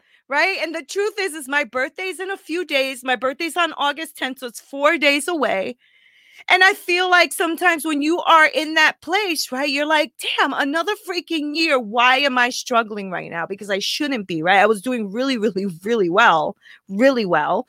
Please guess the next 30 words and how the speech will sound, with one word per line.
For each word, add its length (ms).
And 180
then 140
all 180
of 60
a 80
sudden, 260
I 80
feel 240
like 180
now 300
we're 140
getting 280
attacked, 560
attacked, 460
attacked, 460
attacked, 360
attacked, 360
attacked, 320
attacked. 320
And 80
I'm 100
like, 180
"Okay, 280
okay, 180
okay, 140
okay, 140
wait, 180
slow 180
down 260
now. 240